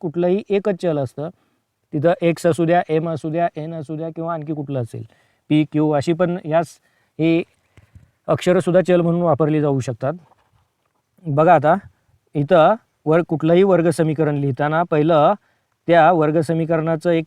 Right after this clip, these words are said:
चल एक्स मानू आपण. त्या वर्ग समीकरणात पहिलं वर्गपद लिहिलं जातं, त्यानंतर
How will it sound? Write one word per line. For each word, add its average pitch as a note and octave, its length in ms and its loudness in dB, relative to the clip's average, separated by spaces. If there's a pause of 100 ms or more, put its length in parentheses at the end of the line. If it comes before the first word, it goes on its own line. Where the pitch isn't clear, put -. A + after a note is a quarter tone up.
चल E3+ 140 2 (100)
एक्स F3+ 200 -4
मानू D#3+ 220 0
आपण. C#3 320 -6 (560)
त्या D3+ 100 0
वर्ग D#3+ 200 2
समीकरणात F3+ 560 2
पहिलं F3+ 240 4
वर्गपद F#3 520 2
लिहिलं C#3+ 260 0
जातं, C3 360 -4 (400)
त्यानंतर E3 460 2